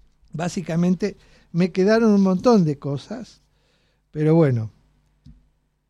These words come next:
no necesitamos más teorías sesgadas, necesitamos método,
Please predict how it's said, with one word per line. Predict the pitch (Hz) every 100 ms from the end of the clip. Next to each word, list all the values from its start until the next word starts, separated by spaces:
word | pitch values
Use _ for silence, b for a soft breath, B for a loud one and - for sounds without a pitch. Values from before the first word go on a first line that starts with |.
| _ _ _ -
no | 165 233 285
necesitamos | 247 - 190 202 214 196
más | 180 160
teorías | - 156 160 -
sesgadas, | 151 123 214 247 254 247 - _ _ _
necesitamos | 151 139 170 185 170 139
método, | 185 190 - 123 113